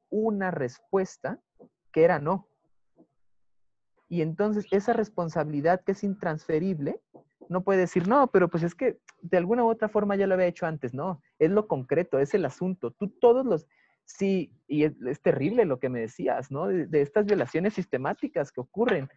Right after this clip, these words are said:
y no es de que, "Ah, pues es que pasó hace quince años, ya lo vemos", no. Todas las veces que se hace, todas las veces está mal y todas las veces está siendo irresponsable de su irresponsabilidad. Y entonces ahí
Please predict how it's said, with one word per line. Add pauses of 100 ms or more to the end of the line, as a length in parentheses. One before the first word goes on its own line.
(280)
y
no
es
de
que,
"Ah,
pues
es
que (140)
pasó
hace
quince
años,
ya
lo
vemos",
no. (840)
Todas
las
veces
que
se
hace,
todas
las
veces
está
mal
y
todas
las
veces
está
siendo
irresponsable
de
su
irresponsabilidad. (1700)
Y
entonces (100)
ahí